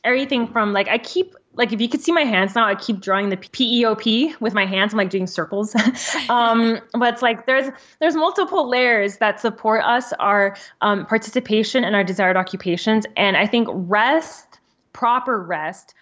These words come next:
proper external recovery is important. And even if that means,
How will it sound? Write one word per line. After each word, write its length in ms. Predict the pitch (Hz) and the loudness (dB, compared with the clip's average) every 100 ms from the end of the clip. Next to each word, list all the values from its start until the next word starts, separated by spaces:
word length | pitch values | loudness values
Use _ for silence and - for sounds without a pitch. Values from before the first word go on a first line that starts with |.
| _ - | _ -8
proper 400 | - 233 - 330 | 0 0 2 0
external 580 | - 208 - 208 214 208 | 0 -4 -6 -2 2 2
recovery 720 | 202 - 185 185 233 269 294 - - - | 0 0 -2 0 0 0 -4 -14 -20 -6
is 120 | 220 226 | 0 0
important. 520 | 214 226 220 208 - | 2 2 2 2 0
And 180 | 220 226 - | 0 -2 0
even 260 | 262 330 403 | 0 2 0
if 160 | 415 | 0
that 220 | 392 320 | 0 0
means, 420 | 233 285 247 202 | 0 2 2 0